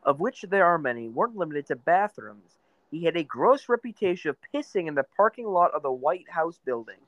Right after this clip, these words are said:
particularly when female reporters or staffers were in close proximity. Another time,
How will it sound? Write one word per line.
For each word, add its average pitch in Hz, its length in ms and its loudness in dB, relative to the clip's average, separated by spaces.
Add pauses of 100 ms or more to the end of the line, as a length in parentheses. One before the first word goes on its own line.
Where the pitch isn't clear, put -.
(320)
particularly 240 560 -2
when 196 180 -4
female 262 520 0
reporters 208 420 2
or 160 60 -4
staffers 170 680 -2
were 131 100 -4
in 123 80 -10
close 165 260 -4
proximity. 143 680 -6 (640)
Another 247 340 2
time, 139 500 0